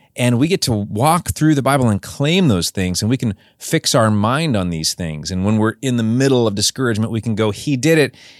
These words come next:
He will do it." And then we can say, "So I can do it. He did it. He will do it.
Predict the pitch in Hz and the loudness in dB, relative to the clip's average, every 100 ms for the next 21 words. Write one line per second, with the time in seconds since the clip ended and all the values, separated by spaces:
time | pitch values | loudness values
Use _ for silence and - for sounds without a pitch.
0 | - 156 143 127 151 165 139 127 110 107 | -4 2 4 6 4 4 2 2 2 -2
1 | - _ _ 110 123 143 127 110 123 107 | -14 _ _ 0 2 2 2 0 0 0
2 | - - 123 135 - 120 104 85 62 - | -2 -2 -2 -2 -2 -2 -2 -4 -8 -14
3 | _ _ _ - 170 180 185 156 - - | _ _ _ -4 0 2 4 2 0 -8
4 | - 151 165 175 147 107 | 2 4 6 4 4 0